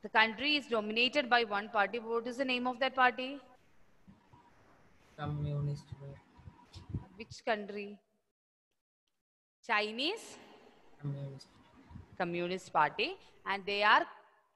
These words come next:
Speaker 1: the, that is a leading party in China. And if you want to become a, if you want to participate, if you want to become a candidate in the election, you need the approval of the Communist Party or any of its allied party. Only then you can become the candidate in the election.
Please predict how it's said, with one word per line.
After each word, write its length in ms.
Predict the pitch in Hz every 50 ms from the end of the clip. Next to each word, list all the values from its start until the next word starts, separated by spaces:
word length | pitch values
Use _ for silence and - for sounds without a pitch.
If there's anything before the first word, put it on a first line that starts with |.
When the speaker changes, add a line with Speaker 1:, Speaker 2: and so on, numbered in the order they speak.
| _ _ _ _ 180
Speaker 1:
the, 260 | 196 190 190 180 175 185
that 180 | 190 190 185
is 80 | 208 202
a 60 | 240
leading 380 | 226 202 202 208 214 262 285 311
party 400 | - 269 233 220 214 262 254 247
in 80 | 233 220
China. 580 | - 240 190 170 160 156 160 170 208 269 294 - - - - - -
And 180 | 220 226 233 254
if 80 | 247 - -
you 120 | 277 277
want 280 | 254 247 254 262 277 285
to 60 | 339
become 320 | - 320 - 311 311 294 302
a, 160 | 311 320 392 466 480 480 - - - - - _ - _ _ _ _ _ _ _ _ _ _ _ _ _ _ _ _ _ _ -
if 100 | 208 190
you 140 | 247 233 220
want 240 | 233 240 254 269 269
to 80 | 320
participate, 640 | 311 302 262 226 220 233 233 - - 226 220 226 190
if 140 | 214 214 -
you 120 | 240 233
want 200 | 220 226 254 285
to 60 | 330
become 220 | 285 320 277 302 294
a 60 | 302
candidate 580 | 294 - 262 226 226 226 233 233 269 294 254 277
in 120 | 294 277
the 120 | 269 247
election, 440 | 208 185 180 180 - - - 240 226
you 240 | 202 196 208 226 233
need 260 | 226 226 254 269 233 208
the 120 | 247 208
approval 520 | 185 - - - 190 208 208 220 220 214
of 180 | 226 254 302 427 415 - - - - _ _ _ _
the 80 | - 190 _
Communist 600 | - 202 196 202 214 220 240 247 269 277 - _
Party 480 | - 208 185 185 185 180 - 233 247 233
or 180 | 196 202 202 208
any 460 | 196 180 185 190 196 220 240 247 220 -
of 180 | 202 196 190 -
its 220 | 208 196 - - -
allied 440 | 175 175 175 165 165 170 180 175 -
party. 400 | - 156 143 143 139 - 156 151 -
Only 300 | 185 202 214 247 294 311
then 160 | 311 330 302
you 180 | 254 220 208 202 208
can 180 | 226 214 208
become 300 | 196 185 180 - 196 190
the 80 | 185 196
candidate 640 | 190 - 185 165 165 165 165 175 165 190 208 202
in 160 | - 170 170 165
the 120 | 185 185 170
election. 440 | 160 151 143 - - - 196 143